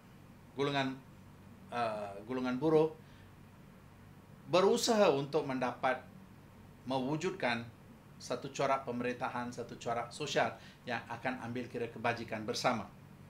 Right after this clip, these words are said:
Beliau tidak suka campur tangan pemerintahan. Oleh kerana itu, beliau dipanggil sebagai anarkis, ya, golongan yang tidak setuju dengan pemerintahan. Pemikir yang ketiga yang dilingkungkan dalam golongan utopia adalah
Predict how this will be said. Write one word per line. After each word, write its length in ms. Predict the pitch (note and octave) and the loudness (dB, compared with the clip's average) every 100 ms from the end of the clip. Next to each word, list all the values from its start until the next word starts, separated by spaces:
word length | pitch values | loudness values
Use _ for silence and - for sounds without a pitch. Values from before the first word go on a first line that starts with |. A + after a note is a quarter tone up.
| - - | -18 0
Beliau 160 | C3+ D3+ | 4 4
tidak 240 | D#3+ D#3+ | 4 2
suka 640 | - C#3+ C#3+ C#3 A2 F#2+ - | 0 -6 0 2 2 0 -6
campur 320 | - B2 B2 | -2 -2 0
tangan 240 | A#2+ A2+ A2+ | -2 -2 -4
pemerintahan. 640 | A#2+ G#2+ G#2 A2 A#2 D3 - - - - - | -4 -6 -6 -6 -4 -6 -6 -18 -20 -12 0
Oleh 240 | C#3 D#3 | 4 4
kerana 240 | C3+ A#2+ | 4 0
itu, 160 | A#2 A#2+ | 0 -4
beliau 440 | B2+ B2 A#2 A#2 - | -2 2 2 2 -2
dipanggil 440 | G#2+ B2+ A#2+ A#2+ | -4 -2 0 -2
sebagai 360 | - A#2 G#2+ - | -4 -4 -4 -2
anarkis, 600 | A#2+ A#2+ A#2 - G#2+ - | 0 0 0 -2 -8 -4
ya, 200 | A2+ F3+ - | -2 -2 -2
golongan 280 | A2 G#2+ A2 | -6 -6 -6
yang 160 | G#2+ G#2 | -8 -8
tidak 240 | A#2+ A#2+ - | -2 -2 -2
setuju 360 | - G#2+ A2+ | -6 -6 -6
dengan 240 | G#2 G#2 A2+ - | -6 -8 -8 -10
pemerintahan. 600 | A2+ G2 F#2+ - - F#2+ - - - - - - - - - - - - - | -10 -8 -10 -14 -14 -16 -16 -20 -20 -20 -20 -20 -20 -20 -20 -20 -20 -18 -2
Pemikir 320 | D#3+ A3 C#4 D#4 | 0 2 2 4
yang 200 | A#3 G#3+ | 4 4
ketiga 400 | F#3+ - E3 G3+ | 0 2 6 6
yang 240 | E3+ D3+ | 6 4
dilingkungkan 640 | C#3 D3+ D#3+ F#3 - D#3 | 2 0 0 -2 0 0
dalam 320 | D3 C#3+ C#3 C#3 - C3 | 2 0 0 -4 -8 -2
golongan 440 | C3+ C3+ B2 B2 - - | 0 0 -2 -4 -10 -6
utopia 560 | B2+ F#3 F#3 D#3 B2+ B2 | -2 0 2 4 4 2
adalah 320 | A2+ A#2 | 0 0